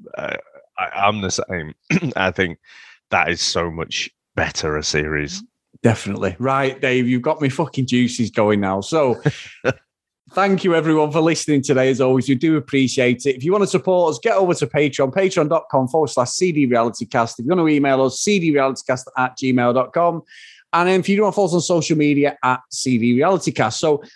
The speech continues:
Speaker 2: little bit of an update. I'm trying to get these designs together. A few people have expressed interest on our Facebook. Chris and Dave's Reality T V Cast over on Facebook for the What a Bell End t-shirt, Dave. So I've got a few designs. I haven't sent them over to you yet 'cause I've been busy renovating my house. But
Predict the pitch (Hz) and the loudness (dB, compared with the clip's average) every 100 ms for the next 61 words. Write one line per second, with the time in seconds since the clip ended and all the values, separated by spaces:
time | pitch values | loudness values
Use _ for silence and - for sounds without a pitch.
0 | - 240 214 226 208 214 190 180 180 175 | -2 0 2 2 2 0 2 2 2 0
1 | - 202 220 208 202 180 180 160 - - | 0 0 2 2 2 0 -2 -2 -8 -10
2 | - 151 139 156 170 160 139 143 131 131 | -8 -4 0 2 4 2 0 0 0 0
3 | 127 185 147 180 - 156 135 135 143 - | 0 -2 0 -2 0 0 0 0 -2 0
4 | 147 139 135 - 123 120 131 131 123 - | 0 0 -2 -2 0 0 2 0 0 -2
5 | 117 - 208 - 170 165 147 143 143 135 | -2 -2 -4 -2 0 2 2 2 0 0
6 | 135 - 135 127 127 127 - 127 117 117 | -6 -4 0 0 -2 -4 -4 -4 -2 -2
7 | 110 113 113 127 - - - - - - | 0 -2 0 -2 -2 -6 -20 -20 -10 -2
8 | 185 185 175 - 147 147 143 131 160 - | 0 2 0 0 0 0 0 -2 -4 -2
9 | 160 143 135 135 131 127 - 131 117 123 | -2 0 2 2 2 0 0 0 0 0
10 | 113 - 104 104 - 117 117 143 147 214 | 0 0 -2 -2 -2 0 0 -2 0 0
11 | 202 160 147 147 160 175 165 190 170 156 | 0 2 2 2 0 -2 -2 -2 0 0
12 | 156 170 220 190 143 139 - 131 127 151 | 2 0 0 2 2 2 -2 -4 -2 -4
13 | 143 151 131 139 117 - _ - 156 156 | -2 -2 0 -2 -2 -14 _ -4 0 2
14 | 147 143 143 127 127 123 127 | 2 2 0 2 2 2 0